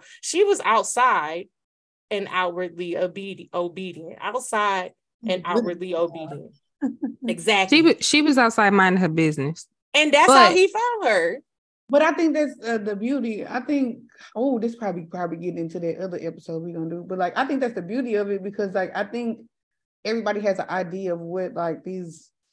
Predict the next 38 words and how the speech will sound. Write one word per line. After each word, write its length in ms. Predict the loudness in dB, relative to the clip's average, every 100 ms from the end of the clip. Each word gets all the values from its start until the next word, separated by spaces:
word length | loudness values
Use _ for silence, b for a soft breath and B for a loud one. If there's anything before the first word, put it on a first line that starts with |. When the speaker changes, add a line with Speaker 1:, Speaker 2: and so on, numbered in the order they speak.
| -6
Speaker 2:
terms 360 | -2 -2 -2 -4
we 80 |
putting 240 | -2 0 0
out, 320 | -2 -2 -2
like, 240 | 0 0 -2
be, 200 | -6 -4
like, 260 | -4 -4 -6
outside 560 | -4 -4 0 0 0 0
for 80 | -4
one. 360 | -4 -4 -4 -4
Like, 280 | -4 -6 b b b
does 180 | 2 2
that 160 | 0
mean, 480 | -4 -4 -6 -6 -6 0
oh, 160 | 2
I 140 | 4 2
just 200 | 0 -2
go 100 | -2
to 100 | -2
the 60 |
grocery 300 | 0 2 0
store 300 | 0 4 4
and 100 | 2
come 140 | -2 0
back 180 | 0
home? 560 | 0 -2 -2 -2 -4 -4
That's 220 | -4 -4
outside. 600 | -2 -2 0 0 2 0
Is 160 | -4 -6
it 240 | -6 -6 -2
that 100 | -2
I 80 |
go 140 | 0 -2
to 80 | -4
the 60 |
club 420 | -2 2 4 2 2
or, 180 | 2 2
like, 340 | 2 0 -2